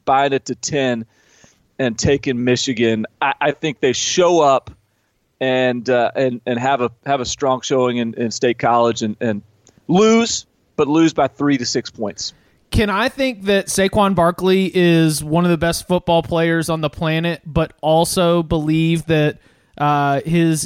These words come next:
Speaker 2: impact in some of these games is probably not, it, it's probably more like two to three plays than me thinking that Saquon Barkley is gonna be able to run over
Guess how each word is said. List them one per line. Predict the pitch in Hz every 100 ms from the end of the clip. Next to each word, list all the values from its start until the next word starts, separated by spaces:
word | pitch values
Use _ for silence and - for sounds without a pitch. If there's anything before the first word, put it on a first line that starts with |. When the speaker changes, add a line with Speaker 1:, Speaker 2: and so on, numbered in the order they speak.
| 147
Speaker 2:
impact | 180 175 165 170 170 -
in | - 170
some | 143 175 165
of | 160
these | 165 156
games | - 160 160 165 165 165 - - _ _ _
is | - 165 156 151 143
probably | - - 170 165 165 170 156 165 160 156
not, | 151 151 151 156 - -
it, | 180 175
it's | 190 -
probably | 233 233 233 202 208
more | 190 190 185
like | 156 -
two | - 208
to | 185
three | 175 170 170
plays | - 160 160 156 143 131 - - _ _ _ _ -
than | 147 160 156 156 147 147
me | 160
thinking | - 165 151 147
that |
Saquon | 143 165 151 160 147
Barkley | 147 147 156
is | 131
gonna | 151 139
be | 139
able | 135
to | 135
run | 131 143 143
over | 139 135 139